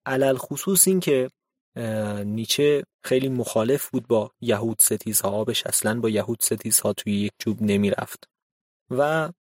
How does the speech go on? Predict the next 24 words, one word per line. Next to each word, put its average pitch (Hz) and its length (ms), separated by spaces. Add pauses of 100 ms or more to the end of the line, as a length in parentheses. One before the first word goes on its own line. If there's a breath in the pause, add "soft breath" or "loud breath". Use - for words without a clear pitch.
(120)
جالبتر 127 520
این 165 140
که 156 260
اصالت 127 520
خودش 143 320
رو 143 120
می‌رسوند 139 520
به 127 260
اشراف 123 500 (460)
لهستان 113 680
و 110 60
اصلاً 110 380
علاقه‌ای 110 340
نداشت 120 320
به 113 60
این 110 100
که 113 200 (600 soft breath)
آلمانی 113 460
بدون 123 300
خودش 110 360
رو 110 180 (200)
و 107 40
خودش 113 300
رو 110 240